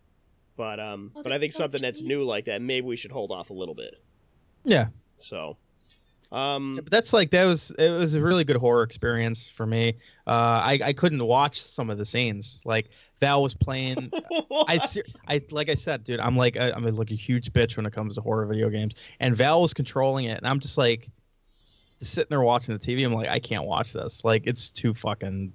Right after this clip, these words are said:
Speaker 3: like, it was, like, that scary. I, like, one point of the game I really remember, like, I couldn't watch it. I was just like, "I can't do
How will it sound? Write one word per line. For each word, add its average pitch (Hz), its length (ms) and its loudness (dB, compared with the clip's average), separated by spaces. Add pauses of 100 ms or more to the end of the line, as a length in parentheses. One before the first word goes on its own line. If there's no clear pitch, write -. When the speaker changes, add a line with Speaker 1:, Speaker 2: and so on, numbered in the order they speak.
(320)
Speaker 3:
like, 160 160 4
it 175 100 6
was, 160 300 6
like, 143 240 0 (160)
that 185 240 2
scary. 135 480 2
I, 117 40 4
like, 120 300 0 (220)
one 165 440 6
point 160 280 4
of 127 60 0
the 117 80 0
game 117 260 -6
I 107 80 -6 (220)
really 117 300 0
remember, 110 460 -4
like, 113 300 -2 (160)
I 143 140 2
couldn't 123 320 2
watch 113 320 -8
it. - 160 -14 (400)
I 127 100 2
was 127 140 6
just 113 120 -2
like, 107 200 -2
"I 110 160 -6
can't 95 260 -8
do - 80 -14